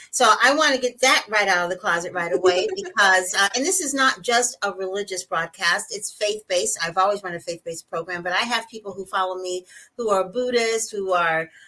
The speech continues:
Speaker 1: um, you know, Jewish, all different kinds of faith. But in particular, since you happen to be a Christian sex coach, let's talk about that piece. Uh, where does it say in the Bible that if you masturbate, you're going to hell?
Speaker 2: It doesn't.
Speaker 1: Okay, didn't think so. That's enough of
Speaker 2: Yeah.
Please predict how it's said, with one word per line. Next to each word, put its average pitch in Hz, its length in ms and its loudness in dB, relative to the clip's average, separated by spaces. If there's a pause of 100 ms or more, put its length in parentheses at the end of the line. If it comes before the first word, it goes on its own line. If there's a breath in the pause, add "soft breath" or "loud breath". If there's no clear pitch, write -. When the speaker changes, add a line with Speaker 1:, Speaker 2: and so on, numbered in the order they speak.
(180 loud breath)
Speaker 1:
um, 160 500 -4
you 170 100 -8
know, 160 160 -6
Jewish, 226 560 0
all 226 220 4
different 214 240 -8
kinds 170 240 -4
of 165 80 -8
faith. - 280 -12 (440 loud breath)
But 285 320 4
in 339 100 -4
particular, 339 560 0
since 240 220 -6
you 247 60 -2
happen 190 140 -2
to 190 40 -14
be 185 100 -6
a 180 40 -6
Christian 208 280 -8
sex 202 260 -6
coach, 165 260 -8
let's 294 180 0
talk 349 300 -2
about 180 340 -2
that 220 300 -2
piece. 302 460 -4 (360 loud breath)
Uh, 196 300 4
where 320 480 4
does 311 180 -2
it 285 80 -4
say 262 200 2
in 240 60 -4
the 233 120 -4
Bible 185 380 0
that 180 220 0
if 240 240 -4
you 302 200 -4
masturbate, 220 720 -2
you're 175 80 -8
going 175 240 -6
to 170 100 -4
hell? 156 360 -8 (420)
Speaker 2:
It 247 140 -8
doesn't. 202 360 0 (420)
Speaker 1:
Okay, 202 440 -2
didn't 349 180 -2
think 240 200 -2
so. - 180 -4 (380)
That's 262 220 4
enough 240 240 2
of 208 40 -4
Speaker 2:
Yeah. 160 140 2